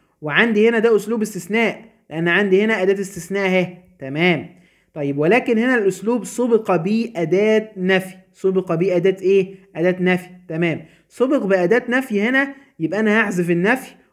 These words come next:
وأحذف الاستثناء عشان أميز نوع الجملة. هنا بقول: "يأكل الميتة الضبع"، تمام، المعنى هنا يا جماعة،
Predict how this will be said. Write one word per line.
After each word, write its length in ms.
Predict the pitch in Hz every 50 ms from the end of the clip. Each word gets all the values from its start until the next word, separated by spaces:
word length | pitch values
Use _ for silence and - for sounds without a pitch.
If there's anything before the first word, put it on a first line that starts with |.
| _ -
وأحذف 380 | 175 185 196 202 190 190 185
الاستثناء 640 | 185 175 170 - 170 165 175 180 208 247 262 - - - - _ _
عشان 280 | 135 147 147 - 190 185
أميز 520 | 175 175 190 208 208 196 175 156 147 160
نوع 200 | 165 170 170 160
الجملة. 480 | 185 185 170 185 202 196 180 147 127 - - - _ _ -
هنا 140 | 190 196 202
بقول: 320 | 180 185 190 202 196 175 180
"يأكل 440 | 202 226 220 - - - 185 175 170
الميتة 520 | 165 165 180 202 214 214 214 208 208 214
الضبع"، 400 | 190 180 214 208 175 147 127 -
تمام، 380 | - - 151 160 180 185 175 156
المعنى 680 | 101 127 147 147 156 180 196 196 190 175 165 170 190
هنا 140 | 202 202 190
يا 60 | 165
جماعة، 520 | 151 156 160 170 185 196 196 220 220 220